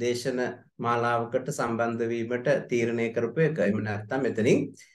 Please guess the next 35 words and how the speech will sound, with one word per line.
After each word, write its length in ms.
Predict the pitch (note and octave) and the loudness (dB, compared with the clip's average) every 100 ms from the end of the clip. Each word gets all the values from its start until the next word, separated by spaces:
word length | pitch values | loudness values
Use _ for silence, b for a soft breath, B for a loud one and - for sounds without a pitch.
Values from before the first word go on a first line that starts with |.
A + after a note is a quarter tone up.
| B _ | B _
අධ්‍යාපනය 540 | A2 A2+ C3+ B2+ C3+ C3+ | 0 4 6 6 2 0
හදාරන්න 540 | C3 G#2+ C3+ D#3 D#3+ D#3 | 0 2 4 4 2 2
තීරණය 320 | C#3+ C3 C3 A#2+ | 0 2 0 -2
කරපු 300 | B2 - A2+ | -4 -2 -2
එක 120 | G#2+ | 0
ගැන 140 | A#2+ | 2
අපි 240 | D3 B2+ C3 | 2 0 2
ඇත්තටම, 400 | A#2+ A2+ A2 B2 | 2 0 -2 0
අ, 840 | D#3+ D3 G#2+ - _ _ _ - A2 | 2 2 -2 -8 _ _ _ 0 4
ඔයගොල්ලන්ට 420 | A2+ A2+ B2 A#2+ A2 | 4 4 2 2 2
බෙහෙම 260 | A2 A#2+ A2+ | 2 2 -2
ස්තුතිවන්ත 680 | - A#2+ A2+ B2 A#2+ A#2+ | -4 -8 -4 2 2 2
වෙනවා. 460 | A#2+ A#2 A2+ C3 F3 B2 | 2 2 4 4 4 2
ඒත් 240 | A2 - | 0 -4
එක්කම 340 | A#2 - A2 E3 - - - | -8 -4 0 0 -2 -10 -6
සාදරයෙන් 640 | - A#2 A#2 A#2+ B2 F#3+ | 2 2 4 2 2 0
පිළිගැනීමක් 720 | D3+ C3+ C3 B2 A2+ C#3 E3 | 0 2 2 0 -2 -4 -6
කරනවා. 440 | - G#2 F#2+ E2 E2+ - - b b b _ _ _ | -2 -2 -2 -6 -8 -14 -20 b b b _ _ _
අ, 60 | A#2 A2+ A2 A2 | 0 4 4 4
දැන් 300 | C3+ C3+ C#3 | 4 4 2
ඇත්තටම 460 | C3 - E3+ F3+ | -2 0 0 2
අපි 280 | F3 D3+ D#3+ D3 | 2 2 0 -2
උපාධියක් 520 | - C#3+ D3+ D#3 E3+ | 0 2 2 2 0
හැදෑරිය 520 | E3 A#2 B2+ D3+ E3 E3 | 0 -2 2 2 2 2
යුත්තේ 340 | E3+ - E3+ | 0 0 0
ඇයි 220 | C3 C#3 | 0 -2
කියලා 420 | - D#3+ D#3+ D3+ | -4 -4 0 -2
තමයි 220 | D#3 D#3 F3 | -2 -2 0
මම 220 | D#3+ D3+ | 0 -2
චුට්ටක් 380 | C#3 - D3+ D#3+ | -4 -4 -4 -2
මේ 100 | D#3 | 0
කතා 280 | B2+ C3+ | 2 2
කරන්නේ. 380 | B2+ A2+ G#2+ A2 | 2 0 0 -2
මොකද 180 | A2+ - | -6 -6
මම 240 | B2 B2+ | -4 -2